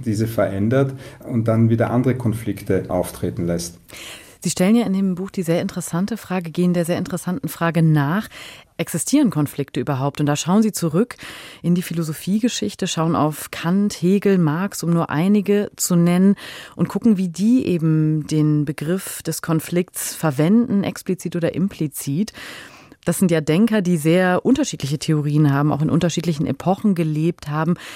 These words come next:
Speaker 2: Welche Überlegungen von Konflikten halten Sie denn für heute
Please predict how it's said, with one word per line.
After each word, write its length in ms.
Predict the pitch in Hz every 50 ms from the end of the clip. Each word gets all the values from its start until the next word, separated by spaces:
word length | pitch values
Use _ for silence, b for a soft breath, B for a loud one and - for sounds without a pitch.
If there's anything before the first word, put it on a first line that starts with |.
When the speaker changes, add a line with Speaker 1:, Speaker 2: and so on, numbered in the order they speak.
| B B B B B B B B B B B
Speaker 2:
Welche 380 | 156 170 202 - - 254 - - -
Überlegungen 1120 | 208 185 196 190 175 170 156 160 170 202 220 254 269 262 262 269 269 262 262 269 269 262
von 200 | - - 214 214
Konflikten 680 | - 214 214 208 - - 214 - _ - 226 208 160 147
halten 280 | 160 196 208 - 233
Sie 120 | 202 202 180
denn 260 | 190 185 185 185 - - _
für 400 | - - - - 170 143 127 139
heute 720 | 175 190 254 311 311 - - - 190 190 196 202 196